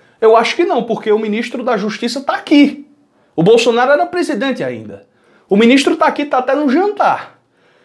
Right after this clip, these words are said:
Quer dizer, enquanto a quebradeira ocorria, ele tava no jantar. E só foi se pronunciar depois. Então não adianta que nós querermos ou aceitarmos a tese de que Anderson Torres é um coitadinho, que não é e nunca foi.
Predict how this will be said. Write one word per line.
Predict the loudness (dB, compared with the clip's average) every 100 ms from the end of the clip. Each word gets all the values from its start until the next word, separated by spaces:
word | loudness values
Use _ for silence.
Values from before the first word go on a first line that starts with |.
| -2
Quer | -2
dizer, | 0 -2
enquanto | -2 -2 -2 -2
a |
quebradeira | -4 -2 -2 -2 -4
ocorria, | -2 -2 -2 -4
ele | -2
tava | 0 2
no | 0
jantar. | 0 0 2 2 0 -4 _ _ _ -6
E | -2
só | 2 2
foi | 2
se | -2 -2
pronunciar | 0 0 -2 -2 0
depois. | 0 0 2 4 2 -6 -14 -20 _ _ _ _ _ -8
Então | -2 2
não | 4 4 4
adianta | 0 0 -2 0 -2
que | -2 -4
nós | -2 0 0 -2
querermos | -4 0 4 4 4 -2 -12 -14 -16 -18 _ _ _ _ _ _ _ 0
ou | 4 6
aceitarmos | 4 2 -4 -4 2 4 4 0 -10 -12 -14 -16 -6
a | -6
tese | -4 0 0 -2
de | -8
que | -6 -4
Anderson | -2 -4 -6 -6
Torres | -2 -2 0
é | -2
um | -2 -4
coitadinho, | 0 0 0 -2 0 2 0 -2 -2 -2
que | -4 -2
não | 0 0 0 0
é | 0 0
e |
nunca | 0 -2 0 0
foi. | 0 -4 -2 0 -2 -6 -12